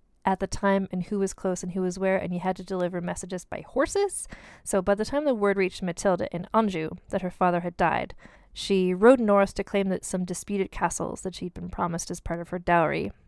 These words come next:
and this would later become her main headquarters for what she was gonna do later. She was not able to do any more, though. She couldn't head over to England because her pregnancy was really, really, um,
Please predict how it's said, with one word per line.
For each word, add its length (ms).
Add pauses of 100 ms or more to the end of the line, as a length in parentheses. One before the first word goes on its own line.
(260)
and 160
this 160
would 180
later 240
become 380
her 120
main 340
headquarters 800
for 340 (320)
what 160
she 100
was 120
gonna 200
do 160
later. 460 (180)
She 160
was 220
not 380
able 260
to 140
do 180
any 180
more, 340
though. 200
She 140
couldn't 180
head 140
over 220
to 120
England 380
because 280
her 80
pregnancy 760 (400)
was 260
really, 640
really, 560
um, 560